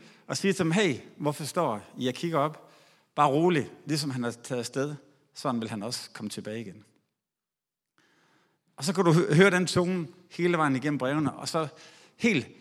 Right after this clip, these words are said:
til sidst, jeg tror, den anden sidste sætning i Bibelen, i Johannes åbenbaringen,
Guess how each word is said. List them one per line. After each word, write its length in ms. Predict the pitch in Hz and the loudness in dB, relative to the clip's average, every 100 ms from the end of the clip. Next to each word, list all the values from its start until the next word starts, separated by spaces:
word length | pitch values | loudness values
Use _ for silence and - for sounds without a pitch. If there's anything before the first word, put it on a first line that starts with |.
| - - | -16 -6
til 120 | 160 | -4
sidst, 260 | 196 196 | 0 -2
jeg 80 | - | -2
tror, 120 | 180 | -2
den 80 | 185 | 0
anden 260 | 151 214 220 | 4 4 4
sidste 360 | 220 214 - | 2 0 -2
sætning 500 | 147 190 190 143 104 - - - - - | 0 0 2 0 -2 -6 -20 -20 -14 -6
i 80 | 123 | 4
Bibelen, 400 | 233 180 131 135 | 4 6 6 6
i 120 | 139 | 4
Johannes 400 | 139 214 170 - | 6 6 6 4
åbenbaringen, 600 | 135 131 147 127 104 | 2 4 4 4 2